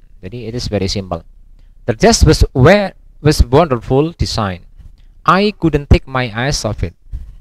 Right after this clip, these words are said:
Nah, sekarang kata kita gabungkan menjadi satu, menjadi seperti ini. The dress was so wonderfully designed.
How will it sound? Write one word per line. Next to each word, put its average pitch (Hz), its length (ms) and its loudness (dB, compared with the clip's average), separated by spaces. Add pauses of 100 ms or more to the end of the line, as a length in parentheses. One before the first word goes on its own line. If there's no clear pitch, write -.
(2000)
Nah, 87 160 -14
sekarang 139 400 -8
kata 123 360 -4
kita 120 280 -4
gabungkan 117 400 -2
menjadi 98 320 -4
satu, 110 240 -6
menjadi 101 320 -10
seperti - 480 -6
ini. - 60 -20 (1500)
The 107 320 -2
dress 220 640 2
was 131 160 2
so 208 560 0
wonderfully 139 720 -2
designed. 110 800 -6